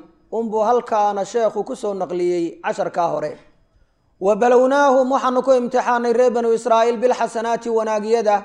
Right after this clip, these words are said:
oo barwaaqo iyo ladnaan iyo cuud iyo waxa weeyaan caafimaadba, iyo "wasayi'aati", xumaano oo cudurro iyo caydhnimo iyo culays iyo dhibaatooyin kale.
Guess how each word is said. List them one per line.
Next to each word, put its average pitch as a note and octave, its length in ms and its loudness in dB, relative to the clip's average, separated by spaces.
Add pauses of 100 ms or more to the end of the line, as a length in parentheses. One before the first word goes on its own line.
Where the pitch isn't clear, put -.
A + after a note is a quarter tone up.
(120)
oo F#3 80 0
barwaaqo G#3+ 560 2
iyo G#3+ 240 0
ladnaan G3+ 540 -4 (160)
iyo F#3 260 -2
cuud A3+ 320 0
iyo G3 260 -2
waxa G#3+ 200 -2
weeyaan G#3+ 400 0
caafimaadba, G#3 720 -2 (520)
iyo A3+ 220 2
"wasayi'aati", C4 800 2
xumaano A#3 500 0 (360)
oo G3+ 200 2
cudurro A3 360 0
iyo A#3+ 200 0
caydhnimo A3 480 -2
iyo A3 260 0
culays A3+ 360 0
iyo A3 160 -2
dhibaatooyin G#3 640 -2
kale. G3 320 0